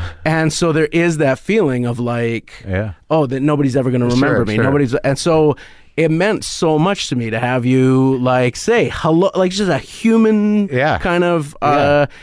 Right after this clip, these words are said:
Speaker 1: um, and so I, I always kind of think of that as, uh, like, I mean, although by definition it can't be the first place we met 'cause you were recognizing me.
Speaker 2: No, because I think we did a show at Yucks,
Speaker 1: It's
Speaker 2: maybe.
Speaker 1: possible.
Speaker 2: Right down,
Speaker 1: Yeah.
Speaker 2: like, i-, for the fe-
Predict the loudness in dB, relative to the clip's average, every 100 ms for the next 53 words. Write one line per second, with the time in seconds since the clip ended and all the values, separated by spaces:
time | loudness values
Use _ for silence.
0 | -20 -10 -2 2 2 2 0 0 0 0
1 | 0 0 0 0 2 4 2 0 -2 -2
2 | -2 -2 0 0 -2 -4 -6 -4 -4 -2
3 | -4 -4 -4 -6 0 0 0 0 2 2
4 | 0 0 -2 0 -2 0 -2 -2 -4 -4
5 | -6 -4 -6 -4 -4 -2 -2 -2 2 2
6 | 2 -2 -6 -6 -2 -2 -2 -2 -4 -2
7 | -2 -2 0 0 0 -2 -2 -2 -2 -2
8 | 0 0 0 0 0 -2 0 0 0 0
9 | -2 -6 -18 -14 -6 -2 0 2 0 0
10 | 0 0 0 0 0 0 0 -2 -2 0
11 | 0 0 -4 -2 -2